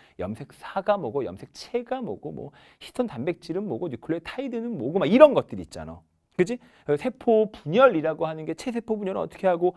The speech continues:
감수 분열이 이렇게 하는데 뭐 이렇게 되고, 유전자 풀의 변화에 의해서 어떻게 진화가 되고, 이렇게 그냥, 아, 많은 이야기들을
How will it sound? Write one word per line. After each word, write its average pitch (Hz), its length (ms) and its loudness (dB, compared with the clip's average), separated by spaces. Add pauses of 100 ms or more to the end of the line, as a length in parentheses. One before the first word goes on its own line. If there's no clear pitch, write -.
(240)
감수 180 300 -6
분열이 196 220 -2
이렇게 160 220 -6
하는데 180 280 -6
뭐 175 140 -4
이렇게 175 180 -4
되고, 175 380 -4 (300)
유전자 214 340 8
풀의 240 280 -4
변화에 190 340 0
의해서 180 200 0
어떻게 180 220 -2
진화가 214 420 0
되고, 202 420 2
이렇게 127 580 -8 (340)
그냥, 175 360 -2 (380)
아, 64 260 -16
많은 107 480 -10
이야기들을 90 760 -2